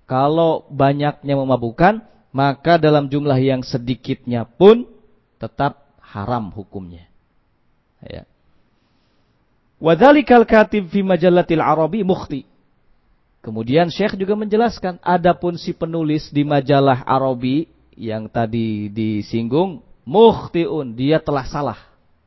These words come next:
Ya. Dia telah salah. Wa man istanada alaihi min ahlil ilmi fa huwa mukhti.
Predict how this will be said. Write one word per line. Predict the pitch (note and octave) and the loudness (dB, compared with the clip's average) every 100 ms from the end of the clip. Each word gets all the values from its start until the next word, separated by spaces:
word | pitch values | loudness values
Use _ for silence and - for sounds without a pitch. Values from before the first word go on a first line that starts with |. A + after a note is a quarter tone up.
| _ _ _ - | _ _ _ -12
Ya. | B2 D#3 _ _ _ _ _ _ _ _ _ _ | -12 -12 _ _ _ _ _ _ _ _ _ _
Dia | B2 D3+ | 2 2
telah | E3 E3 D3 | 4 2 2
salah. | F3+ D3 A#2+ _ _ _ _ _ | 0 0 -4 _ _ _ _ _
Wa | - D#3 | 0 2
man | F#3+ G3 | 4 2
istanada | F#3+ - G3+ G3 F3+ F3+ | 0 2 2 4 4 6
alaihi | E3 F3 F3+ E3 E3+ | 6 6 4 2 2
min | E3 | 0
ahlil | D#3+ D#3+ D#3 D3+ | 0 2 2 2
ilmi | F3 A3 G3+ | 2 0 2
fa | E3+ | 2
huwa | D#3+ G3 | 2 2
mukhti. | G#3+ A3 - G3 | 4 2 0 -2